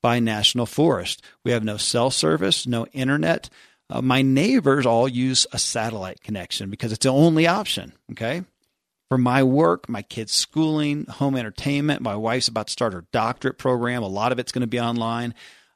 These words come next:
Uh, I need more than satellite can offer. It has limits, uh, a lot of limits.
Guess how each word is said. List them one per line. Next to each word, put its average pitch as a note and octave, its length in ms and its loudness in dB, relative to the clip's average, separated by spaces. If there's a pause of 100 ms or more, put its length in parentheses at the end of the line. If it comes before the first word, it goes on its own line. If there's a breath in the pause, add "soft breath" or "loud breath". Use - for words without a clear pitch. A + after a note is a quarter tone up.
(120)
Uh, A2 200 -6 (120)
I C3 340 2
need B2+ 400 2
more A2+ 380 -2
than G#2+ 260 -8
satellite G#2 640 -6
can F#2+ 120 -12
offer. F#2 480 -8
It E2 100 -14
has G#2 200 -8
limits, A2+ 640 -2
uh, A2 300 -8
a G#2 60 -6
lot B2 260 0
of G#2+ 80 -8
limits. F2+ 400 -14